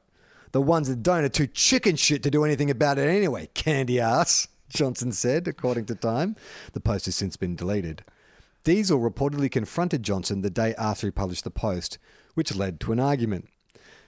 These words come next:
Two days later, the former professional wrestler posted another one on Instagram. <laughs> "Family is gonna have differences of, of opinion and fundamental core beliefs. To me, conflict can be a good thing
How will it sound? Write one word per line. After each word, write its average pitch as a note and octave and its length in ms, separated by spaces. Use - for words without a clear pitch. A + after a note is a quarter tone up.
Two D3 120
days F3 240
later, C3 240
the A2+ 120
former C#3+ 320
professional C3 460
wrestler A2+ 300
posted A2 400
another C3+ 360
one D#2+ 340
on F#2 120
Instagram. D#2+ 580
<laughs> - 1400
"Family G3+ 400
is D#3+ 120
gonna F3 200
have D3+ 140
differences C3 500
of, C#3 160
of A#2 160
opinion A2+ 440
and A2 120
fundamental A2 460
core G#2 240
beliefs. G2 400
To C3+ 80
me, D3 220
conflict F3 580
can E3+ 140
be F#3 120
a F#3 40
good D3 220
thing G3 360